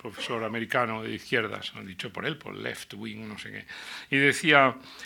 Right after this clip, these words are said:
que el problema es la dilusi-, de, que se diluya todo esto, porque tú vas acumulando da-, eh, con, con, eh, más capas y más capas de vir-, al, al,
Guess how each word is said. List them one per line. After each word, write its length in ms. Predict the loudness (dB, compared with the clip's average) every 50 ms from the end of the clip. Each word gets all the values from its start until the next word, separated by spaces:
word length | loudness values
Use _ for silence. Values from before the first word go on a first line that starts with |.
| -10 2
que 140 | 6 6 6
el 140 | 6 6 4
problema 340 | 2 2 2 4 4 4
es 60 | 6 8
la 100 | 6 6
dilusi-, 460 | 6 4 2 0 -2 -2 -4 -4 -6
de, 260 | -6 -6 -6 -8 -6
que 140 | -4 -2 -2
se 140 | 0 0 -2
diluya 500 | -2 2 6 6 8 8 6 4 2 0
todo 220 | -4 -8 -10 -10
esto, 200 | -10 -12 -12 -10
porque 200 | -8 -8 -8 -8
tú 100 | -8 -4
vas 220 | 0 0 0 0 -2
acumulando 640 | -6 -4 -4 -2 2 4 4 4 4 4 2 2 4
da-, 180 | 4 4 2 2 -4 -12 -12 -10 -6 -2
eh, 360 | 0 2 2 2 0 -2 -2
con, 260 | -4 -6 -4 -6 -6 -8 -12 -20 -20 _
con, 160 | -6 -4 -4 -4 -4 -6 -6 -8 -8 -8 -8 -8 -8 -8 -8 -10 -10 -10
eh, 100 | -12 -14 -14 -16 -20 -20 _ _ _ _ -2
más 260 | 0 2 2 2 2
capas 320 | 0 0 0 0 -2 -4
y 60 | -4
más 180 | -8 -8 -8 -4
capas 300 | -2 -2 0 -2 -2 -4
de 100 | -4 -4
vir-, 180 | -2 -4 -4 -4
al, 280 | -4 -4 -4 -6 -8 -8 -8 -8 -6 -4
al, 180 | -4 -4 -4